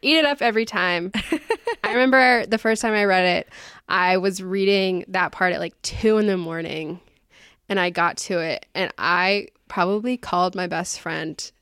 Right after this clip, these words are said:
Speaker 1: ten times in a row trying to get her to pick up in the middle of the night so that I could scream.
Speaker 2: <laughs>
Speaker 1: Um, 'cause I was like, "Oh my God."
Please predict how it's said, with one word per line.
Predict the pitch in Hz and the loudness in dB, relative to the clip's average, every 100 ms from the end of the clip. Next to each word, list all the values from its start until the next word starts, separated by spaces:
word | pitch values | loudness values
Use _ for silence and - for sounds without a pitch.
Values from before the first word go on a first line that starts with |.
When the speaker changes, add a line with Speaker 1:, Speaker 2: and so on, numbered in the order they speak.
| - | -14
Speaker 1:
ten | - - 175 | -10 -4 -2
times | 190 180 190 185 | -2 -2 0 -2
in | |
a | 185 | -2
row | 156 143 | -4 -4
trying | 160 180 | -6 -6
to | 175 | -6
get | 170 | -4
her | 175 | -6
to | |
pick | - 190 | -6 -6
up | 165 165 | -8 -6
in | |
the | 170 | -6
middle | 165 156 | -6 -6
of | 165 | -8
the | |
night | 156 120 135 - | -6 -4 -6 -8
so | - 185 | -4 0
that | |
I | 151 | 0
could | 175 190 | -2 -6
scream. | - - 117 135 - | -12 -8 -8 -8 -8
Speaker 2:
<laughs> | - - - - 311 - - | -6 -4 -6 -6 -10 -8 -4
Speaker 1:
Um, | 359 330 294 | -2 -2 -2
'cause | 185 160 | -4 -2
I | 185 | 2
was | 208 202 | 2 4
like, | 196 - _ _ - | 2 0 _ _ 0
"Oh | 214 220 220 220 226 240 | 2 2 2 4 6 6
my | 226 196 180 180 185 | 6 4 4 4 2
God." | 180 175 190 180 170 165 165 165 | 0 0 4 6 6 6 4 0